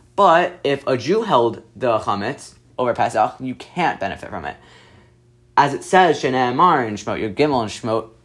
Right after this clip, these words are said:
thirteen, Lo yira'a lecha se'or, neither shall there be leaven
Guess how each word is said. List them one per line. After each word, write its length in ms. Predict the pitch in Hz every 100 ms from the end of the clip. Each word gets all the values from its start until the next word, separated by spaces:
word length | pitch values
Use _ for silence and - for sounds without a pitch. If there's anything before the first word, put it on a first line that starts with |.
| _ -
thirteen, 960 | 127 - - 165 143 127 123 127 131
Lo 360 | 117 180 196 170
yira'a 760 | 131 127 113 156 139 135 139
lecha 520 | 123 131 131 127 120 -
se'or, 580 | - 123 147 120 107
neither 680 | 98 117 196 175 139 110 - - _ _ _
shall 600 | - 170 151 131 101 -
there 160 | 143
be 360 | 127 123 127 - - _ _
leaven 580 | 117 131 113 127 127 147